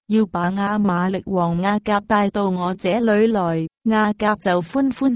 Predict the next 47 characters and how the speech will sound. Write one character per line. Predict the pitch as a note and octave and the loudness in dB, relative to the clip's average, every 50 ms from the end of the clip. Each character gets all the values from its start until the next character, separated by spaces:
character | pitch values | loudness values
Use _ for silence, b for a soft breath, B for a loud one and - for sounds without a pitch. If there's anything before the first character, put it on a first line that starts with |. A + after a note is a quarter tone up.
| A3 | -2
喜 | G3+ G3 F3 F#3 | -2 -2 -2 -2
喜 | D#3 D3+ F3 E3+ F#3 G3+ | -2 -2 -2 -2 -2 -2
的 | - C4+ C4 | -2 -4 -2
來 | G#3+ G3+ F3+ E3+ E3 | -2 -2 -2 -2 -2
到 | E3+ G3 G3+ G3+ G#3+ | 0 0 2 2 0
他 | G#3 A#3 B3 B3 B3+ | 0 -2 -2 0 0
面 | C4 A#3+ G#3+ F#3+ F#3 F3+ F3+ E3+ | 2 2 2 2 2 0 -2 -2
前， | - - - F#3 E3+ E3 D#3+ D#3+ D#3+ D#3 D#3+ E3+ E3 _ _ _ _ | -4 -6 -6 -6 -4 -4 -6 -6 -6 -6 -8 -10 -14 _ _ _ _
心 | - - B3 B3+ B3+ B3 A#3+ | -10 -4 0 2 2 2 2
裏 | G#3+ F3+ F3+ G3 | 2 2 0 0
說： | - - - G#3 G3 F#3+ - _ _ _ | -2 0 2 2 2 2 -2 _ _ _
「死 | - - - - F#3 G#3+ B3 G3+ | -18 -8 -4 0 0 2 2 2
亡 | F#3+ F3 D#3+ D3+ D3+ D#3 | 2 2 0 0 -2 -4
的 | A#3 A#3+ | -6 -8
苦 | - - - F#3 F3+ G3+ | -8 -6 -2 0 2 4
難 | A3 G#3+ A3 G3+ F#3+ F#3+ G3+ G3+ | 4 4 4 2 2 0 -2 -2
必 | - C4+ C#4 | -2 -4 -6
定 | G#3+ - - F#3+ F3 F3 F3 | -4 -6 -4 -2 -2 -2 0
過 | F#3 G3+ G3+ G3+ G3+ G3+ | 0 2 2 2 2 2
去 | G#3 G3+ | 2 2
了。」 | G3+ F#3 F3+ F3 F3 E3+ F#3 A3 A3+ _ _ _ _ _ _ _ _ _ _ _ _ _ _ _ | 2 0 0 0 -2 -2 -4 -6 -10 _ _ _ _ _ _ _ _ _ _ _ _ _ _ _
撒 | - - - A#3+ A3+ G#3+ G3+ | -16 -8 -4 -2 -2 0 0
母 | G3 F#3+ F#3 | 0 0 0
耳 | G#3 G3 F#3 F#3 G3 G3+ | 0 0 0 0 -2 -2
說： | - - A#3 A3 G#3 G3+ - _ _ _ - | -2 0 0 0 0 0 -4 _ _ _ -4
「你 | F#3+ F#3 F#3+ G#3+ G#3 | 0 0 2 2 0
既 | - G#3 G#3 G3 | 0 0 0 0
用 | F#3 F#3 F3+ F3+ F#3+ | 0 -2 -2 -2 -2
刀 | B3 C4+ C#4+ | -2 -2 -2
使 | G#3+ - - F#3+ G3 A3+ A3 | -4 -4 -4 -4 -2 -4 -2
婦 | - - G#3+ G#3 G#3+ | 0 2 4 4 4
人 | G#3+ F#3 E3+ E3 | 2 0 -2 -2
喪 | D#3+ - - G3+ G#3 G#3+ | -4 -2 0 2 2 2
子， | - - - F3+ F3 F3+ F#3 G3+ A3 B3+ C4 - _ _ | 2 0 -2 -2 -2 0 0 0 -2 -2 -6 -10 _ _
這 | - - G#3+ | -4 0 2
樣， | G3+ G#3 G#3 G#3+ G3+ F3+ E3+ E3 E3 D#3+ D#3 - _ _ | 2 2 2 2 2 0 0 0 -2 -2 -6 -8 _ _
你 | - G#3 F3+ F3+ F#3+ | 0 0 2 2 0
母 | G3 F#3 F3+ G3 G#3 | 0 0 0 -2 -2
親 | - - C4+ C#4 C4+ | -4 -4 -2 -2 -2
在 | A#3 B3 G#3+ G3+ G3+ | 0 0 0 0 0
婦 | - - F#3+ F#3+ F3+ | -2 -2 -2 0 0
人 | F#3 F#3 E3+ D#3+ D#3+ E3 | 0 -2 -4 -4 -4 -2
中 | - A#3+ B3+ C4+ B3+ | 0 2 4 4 4
也 | A#3 G3 F3 F#3+ G#3 | 4 2 2 0 0
必 | - C#4 D4 | 0 -2 -2
喪 | - - B3+ A3 G3+ G3+ G#3+ | 0 2 2 4 4 4 2
子。」 | - - | 2 0